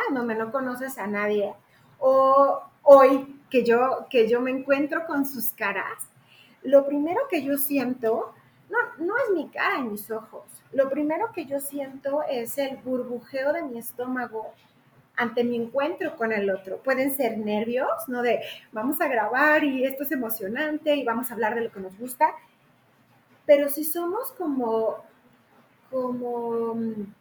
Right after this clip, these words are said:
capaces de ir a qué lugar del cuerpo estoy sintiendo,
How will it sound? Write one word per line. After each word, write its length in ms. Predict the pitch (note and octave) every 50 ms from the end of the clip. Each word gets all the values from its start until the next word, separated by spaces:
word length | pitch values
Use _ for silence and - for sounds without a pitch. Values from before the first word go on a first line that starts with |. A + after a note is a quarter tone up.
| _ _ _ _ _ _ _ _ _ _ _ _
capaces 580 | - A#3+ A#3+ A#3 - C#4 C#4+ D4 F4 F#4 E4+ D#4
de 100 | D4+ B3+
ir 400 | B3 B3 B3 B3+ C4 A#3+ - - _ _ -
a 180 | - A#3 A3+ -
qué 140 | - D4 D#4
lugar 400 | E4+ F4 G4 F4+ E4+ D4+ C#4+ C#4
del 180 | C#4+ C#4 C#4 -
cuerpo 340 | - C4+ B3 A#3+ - - A#3+
estoy 240 | A3+ - A#3+ A#3 A3+
sintiendo, 760 | - - A#3 A3+ A3+ A3 A#3 G#3+ G#3 G#3 G#3 A3+ B3+ -